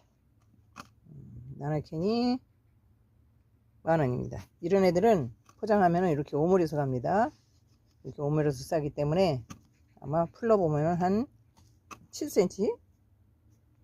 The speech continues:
이렇게 이제 퍼져야만이, 퍼진 상태에서 재가지고 십 센치입니다. 레드콘 만 오천 원. 와,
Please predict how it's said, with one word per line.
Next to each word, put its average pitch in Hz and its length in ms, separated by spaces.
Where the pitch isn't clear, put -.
이렇게 156 240
이제 147 200
퍼져야만이, 175 880
퍼진 247 360
상태에서 156 460
재가지고 131 520
십 - 160
센치입니다. 180 760
레드콘 202 720
만 175 220
오천 135 260
원. - 200
와, 135 400